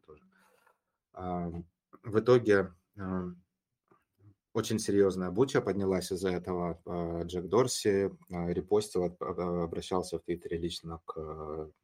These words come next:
Тиму Куку, <laughs> как его назвал Трамп, Тим Apple. А, и, кстати, после репоста, а, Джека Дорси, э,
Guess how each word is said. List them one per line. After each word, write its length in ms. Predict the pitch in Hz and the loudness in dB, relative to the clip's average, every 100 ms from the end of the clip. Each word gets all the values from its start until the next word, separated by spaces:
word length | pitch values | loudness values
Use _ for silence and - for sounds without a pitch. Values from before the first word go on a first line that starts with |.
| _ _ _ - 87 _ _ _ - | _ _ _ -20 -20 _ _ _ -6
Тиму 280 | 98 87 85 | -2 -2 0
Куку, 460 | - 127 104 95 - | 0 2 0 -2 -8
<laughs> 240 | - 120 98 | -2 0 0
как 160 | 95 | 0
его 120 | 92 92 | 0 0
назвал 360 | 87 90 90 | 0 0 -2
Трамп, 320 | 87 92 87 - - - _ | -2 -4 -4 -8 -20 -20 _
Тим 300 | - 101 87 | 2 2 2
Apple. 400 | 90 87 87 82 _ _ - _ _ _ - | -4 -2 -2 -4 _ _ -20 _ _ _ -10
А, 320 | 87 85 - _ _ _ _ _ - - - 101 | -6 -6 -8 _ _ _ _ _ -18 -16 -12 -6
и, 420 | 95 95 101 101 - 101 | -2 0 2 0 -4 -6
кстати, 280 | - 104 92 | 2 2 4
после 300 | 101 - 95 | 0 2 0
репоста, 680 | 92 95 - - 87 87 87 _ - | 0 -2 -6 -4 -2 -4 -6 _ -14
а, 380 | 87 87 85 85 87 92 | -10 -8 -8 -10 -12 -6
Джека 280 | 98 92 90 | -2 -2 2
Дорси, 400 | 117 143 - 104 | 2 2 2 2
э, 420 | 95 82 90 | 4 2 -2